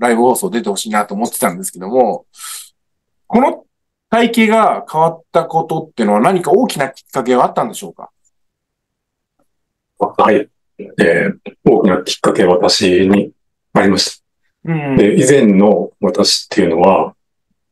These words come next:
Speaker 2: まあ、わけありまして、えー、強制労働を十年
Speaker 1: うん、うん。
Speaker 2: していて、そのうち五年間がホームレスという地獄の時代が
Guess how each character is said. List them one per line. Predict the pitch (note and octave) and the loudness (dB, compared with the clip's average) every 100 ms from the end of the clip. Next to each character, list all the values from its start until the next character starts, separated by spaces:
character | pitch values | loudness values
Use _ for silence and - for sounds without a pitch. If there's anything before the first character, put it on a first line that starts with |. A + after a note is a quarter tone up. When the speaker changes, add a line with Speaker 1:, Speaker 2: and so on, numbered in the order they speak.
| _ _ _ - | _ _ _ -2
Speaker 2:
ま | G2+ | 2
あ、 | |
わ | G2+ | 2
け | G2+ | 2
あ | F2+ | 0
り | E2+ | 0
ま | E2+ | -2
し | - | -2
て、 | - G#2+ F#2 - _ _ _ _ _ _ _ _ _ - | 0 0 0 -4 _ _ _ _ _ _ _ _ _ -4
え | - - - E3+ G3 _ _ _ _ | -2 0 -2 -8 -12 _ _ _ _
ー、 | G3 - - _ _ _ | -18 -18 -20 _ _ _
強 | - - | 0 2
制 | - | 4
労 | A2+ G#2 | 2 4
働 | F#2+ | 2
を | F#2 | 2
十 | G2 F#2 | 2 2
年 | F2 D#2+ D#2 D#2 - _ - | 2 0 -4 -8 -14 _ -14
Speaker 1:
う | |
ん、 | G3 - - | -14 -14 -12
う | G#3+ | -10
ん。 | E3+ | -6
Speaker 2:
し | - - | -4 0
て | - E2+ | 0 0
い | E2+ | -2
て、 | - G#2+ F2 | 0 0 0
そ | - | 0
の | G2+ A2 | 2 2
う | G#2 | 2
ち | - - G2 - _ - - - | 4 4 2 -2 _ -18 -10 0
五 | G2 | 2
年 | G#2 G2 | 2 2
間 | G2 F2+ | 0 2
が | - - - - | 2 0 -8 -2
ホ | G#2+ | 2
ー | |
ム | F#2+ F2+ | 2 2
レ | |
ス | - - | -2 -2
と | - | 0
い | E2+ D#2+ | 0 -2
う | D#2+ - - _ _ _ _ _ _ _ _ _ | -8 -14 -20 _ _ _ _ _ _ _ _ _
地 | - F#2+ | 0 2
獄 | G2 G2 | 2 2
の | E2 - - _ _ _ _ | 2 0 -8 _ _ _ _
時 | - | 0
代 | F#2+ E2 | 4 4
が | G2+ - | 2 0